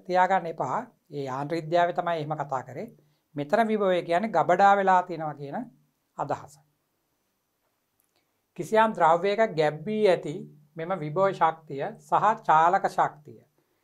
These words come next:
යන ශක්ති විශේෂ දෙකෙහි එකතුව එම ද්‍රව්‍යයේ අභ්‍යන්තර ශක්තිය ලෙස හඳුන්වයි.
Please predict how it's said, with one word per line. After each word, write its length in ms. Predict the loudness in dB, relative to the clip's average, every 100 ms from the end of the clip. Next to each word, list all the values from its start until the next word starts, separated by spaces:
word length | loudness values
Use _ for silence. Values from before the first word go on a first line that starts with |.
| _ _ -2
යන 200 | 0 0
ශක්ති 440 | 2 2 2 0 -8
විශේෂ 400 | -6 -4 -6 -6
දෙකෙහි 380 | -6 -6 -4 -4 -4
එකතුව 480 | -2 0 0 -2 -6 -8 -12 _ _ _ _ _
එම 120 | -6
ද්‍රව්‍යයේ 600 | -4 4 4 4 0 0
අභ්‍යන්තර 640 | 0 -2 0 2 2 2 -4
ශක්තිය 460 | 2 0 0 -8 -4
ලෙස 180 | -4 -6 -12 _
හඳුන්වයි. 440 | -8 -8 -8 -14